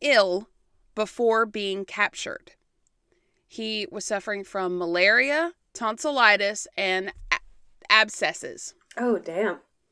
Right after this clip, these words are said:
Speaker 1: So he was in a lot of pain. And Doctor Whedon was assigned to treat him,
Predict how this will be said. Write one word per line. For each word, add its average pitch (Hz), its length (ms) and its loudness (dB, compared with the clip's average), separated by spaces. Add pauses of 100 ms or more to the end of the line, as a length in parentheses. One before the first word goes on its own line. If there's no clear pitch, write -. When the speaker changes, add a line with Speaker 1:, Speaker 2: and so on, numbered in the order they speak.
(500)
Speaker 1:
So 196 560 0
he 240 180 -8
was 302 120 -4
in 294 80 -2
a 233 60 -4
lot 196 140 -2
of - 60 -12
pain. - 300 -8 (680)
And 226 180 -2
Doctor 226 400 0
Whedon 262 640 0 (400)
was 233 240 -2
assigned 247 480 0
to 277 100 -12
treat 302 340 -4
him, 175 400 -6